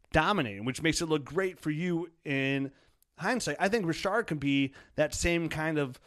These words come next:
role, like what you expected to get out of Cohen last year that you didn't get, but you're getting this year.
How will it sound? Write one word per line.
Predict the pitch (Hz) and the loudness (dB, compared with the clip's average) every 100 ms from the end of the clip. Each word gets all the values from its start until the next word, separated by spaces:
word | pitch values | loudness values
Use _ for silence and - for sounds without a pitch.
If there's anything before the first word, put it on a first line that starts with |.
| _ _ _ - | _ _ _ -14
role, | 139 135 175 147 123 | -6 8 8 8 4
like | 139 143 | -2 2
what | 151 175 | 4 4
you | 175 190 | 4 2
expected | - 185 151 | 2 0 2
to | |
get | 156 | 6
out | 160 139 | 6 4
of | |
Cohen | - 170 156 135 | 2 4 4 4
last | 135 151 147 | 2 2 2
year | 156 | 2
that | 139 | 2
you | 143 | 4
didn't | 139 | 4
get, | 139 | 4
but | 160 | 2
you're | 135 | 0
getting | 123 131 120 | 0 0 0
this | 143 - | 0 0
year. | 175 185 | -2 -2